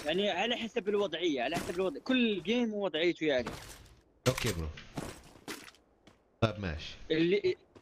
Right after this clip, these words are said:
Speaker 1: وحدة، وحدة. يعني مثلًا، آه، squad كلهم مثلًا طاح الأول والثاني والثالث والرابع ما شافوه.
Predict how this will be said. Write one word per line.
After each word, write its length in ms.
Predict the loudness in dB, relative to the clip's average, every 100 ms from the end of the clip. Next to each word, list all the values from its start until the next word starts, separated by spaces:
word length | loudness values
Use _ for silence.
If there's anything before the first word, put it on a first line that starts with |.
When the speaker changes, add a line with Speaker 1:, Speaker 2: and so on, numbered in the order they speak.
| _ _ -10 -4 -2 0 2 4 2 -2 -2
Speaker 1:
وحدة، 340 | -2 -2 0 2
وحدة. 340 | 2 0 -2 0
يعني 440 | 0 2 2 2
مثلًا، 460 | 2 2 0 0 -2 -10 -12 -10 -10 -12 -2
آه، 600 | 0 2 2 2 2 0
squad 460 | -2 0 0 0 -4 -12 -10 -10 -16 -20 -18 -6
كلهم 520 | -4 0 2 0 -2
مثلًا 280 | -2 -2 -2
طاح 180 | -2
الأول 420 | -2 2 2 2 -2
والثاني 380 | -4 -2 -2
والثالث 500 | -8 -12 -4 -4 -4 -14 _ _ -20 -6
والرابع 460 | -2 0 2 0 0
ما 160 | -2
شافوه. 460 | 0 0 2 0 0